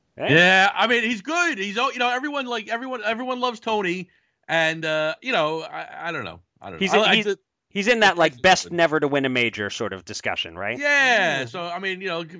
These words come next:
Speaker 2: let, he, he'd look good in green. So what the hell?
Speaker 1: <laughs> Well, I wasn't, uh, I wasn't necessarily supporting all of your reasoning until you said he'd look good in green, and now, I mean, how could
Speaker 2: He
Speaker 1: it fail?
Speaker 2: would. Yeah, I mean, it seems reasonable.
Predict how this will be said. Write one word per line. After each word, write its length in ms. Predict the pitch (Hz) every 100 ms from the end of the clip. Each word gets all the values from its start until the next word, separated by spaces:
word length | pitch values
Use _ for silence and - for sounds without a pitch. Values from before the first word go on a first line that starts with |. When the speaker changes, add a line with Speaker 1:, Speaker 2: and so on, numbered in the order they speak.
| 165
Speaker 2:
let, 200 | 190 190
he, 160 | 196
he'd 240 | 190 185 175
look 160 | 180
good 140 | - 127
in 140 | 127
green. 480 | 92 82 90 87 87
So 300 | - 87 85
what 160 | 90 92
the 80 | 80
hell? 180 | 78 80
Speaker 1:
<laughs> 460 | - - 1077 - - - - - 262 208
Well, 380 | 185 151 123 - - -
I 120 | 151
wasn't, 440 | 190 254 233 185 175
uh, 480 | 170 151 147 139 131
I 120 | 147
wasn't 260 | 202 196
necessarily 480 | 175 165 - 165 143
supporting 480 | 120 131 151 156 135
all 180 | 139 139
of 100 | 123
your 120 | 123
reasoning 420 | 117 139 135 117
until 220 | 113 143 135
you 120 | 117
said 180 | 135 117
he'd 140 | 107
look 160 | 120 -
good 160 | 123
in 120 | 113 110
green, 360 | 135 147 110
and 140 | 98 101
now, 380 | 110 110 101 - _ _ _ _ _ 95
I 120 | 98
mean, 160 | 98 98 101
how 200 | 127 127
could 120 | 202
Speaker 2:
He 100 | 226
Speaker 1:
it 40 | 208
fail? 320 | 254 254 147
Speaker 2:
would. 160 | 113 - _ _ _ _ _ -
Yeah, 340 | 170 170 120 104
I 100 | 113
mean, 100 | 117
it 140 | 110
seems 280 | 135 120 98
reasonable. 520 | 101 107 92 82 87